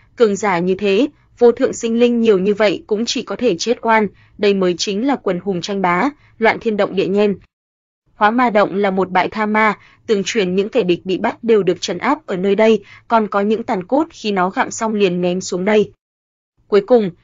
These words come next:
những sinh linh này đều bị nó luyện hóa, toàn bộ thần cốt đều biến thành những vật liệu đỉnh cấp, bị nó cho vào một lò rồi luyện chế binh khí. Thậm chí,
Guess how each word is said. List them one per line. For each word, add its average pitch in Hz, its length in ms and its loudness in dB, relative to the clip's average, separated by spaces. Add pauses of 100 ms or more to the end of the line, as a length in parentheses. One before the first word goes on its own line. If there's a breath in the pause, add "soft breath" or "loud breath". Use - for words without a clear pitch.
(160 soft breath)
những 208 200 0
sinh 233 260 -2
linh 233 140 2
này 208 240 2
đều 190 220 4
bị 180 140 -2
nó 202 200 2
luyện 240 200 2
hóa, 190 380 0 (260 loud breath)
toàn 220 200 0
bộ 220 140 4
thần 175 260 -4
cốt 294 200 2 (100)
đều 214 160 4
biến 180 240 0
thành 208 280 -2
những 196 140 -2
vật 226 200 -4
liệu 196 140 2
đỉnh 160 220 -2
cấp, 240 180 -2 (320 soft breath)
bị 214 120 0
nó 202 240 2
cho 226 220 -4
vào 185 140 -2
một 180 200 -4
lò 190 260 2
rồi 190 220 0
luyện 190 220 2
chế 190 160 -4
binh 185 180 -2
khí. 190 340 -4 (840)
Thậm 254 180 -4
chí, 214 300 -2